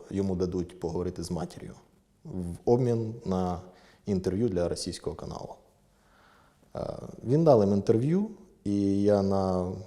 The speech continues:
власні очі побачив, як працює пропаганда. Можу привести приклад, що, е, коли його поранили, вони домовились з хлопцями, що, ну, не будуть один для одного обузою,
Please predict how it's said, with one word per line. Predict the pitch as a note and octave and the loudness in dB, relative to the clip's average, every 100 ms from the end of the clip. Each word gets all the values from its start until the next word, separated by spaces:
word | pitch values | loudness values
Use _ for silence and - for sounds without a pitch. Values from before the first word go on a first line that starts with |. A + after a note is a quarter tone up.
| - _ - | -18 _ -4
власні | F#2+ F#2+ - | 0 2 0
очі | A2+ C3+ A2+ | -2 -2 -4
побачив, | - F#2+ G#2+ F#2+ | -2 0 0 0
як | F#2 F#2 | 0 0
працює | F2 - F2+ | -4 -6 -6
пропаганда. | - - F2 F2 - - - _ _ - | -6 -6 -6 -6 -12 -20 -20 _ _ -6
Можу | G2 F#2 F2 | -2 0 -2
привести | E2 G2 G#2 - G2 | 0 2 2 0 -6
приклад, | F#2 - F#3+ - C#2 | -4 -2 -2 -2 -4
що, | - - D#2+ D2+ - - - - | -6 -8 -6 -6 -8 -14 -14 -12
е, | - F2+ F2+ - - | -8 -8 -10 -12 -4
коли | G#2 G#2 | 2 4
його | F#2+ F2+ F2+ | 6 4 2
поранили, | E2+ F2 F#2+ B2 D#3+ F3+ - _ - - | 0 0 0 -2 -4 -6 -16 _ -20 -6
вони | G2 G#2 | 0 2
домовились | F#2+ G2+ C3+ C3 A2 - | 4 4 6 6 4 0
з | |
хлопцями, | - A2+ - A2 G2+ F#2 G#2 - - | 2 2 4 0 0 -2 -8 -16 -16
що, | - G2 F2+ E2+ - - - _ | -4 -2 0 -4 -12 -20 -20 _
ну, | G2+ F2 | -4 -4
не | F#2+ G2+ | 0 0
будуть | G#2+ F#2 F2+ - - - - - | 2 2 0 -6 -20 -20 -20 -8
один | F#2+ F#2+ F#2+ | -2 2 4
для | F#2 | 4
одного | F2+ F2 E2 F2 | 2 0 -4 -4
обузою, | F#2 - G#3 G3+ | -2 -4 -4 -6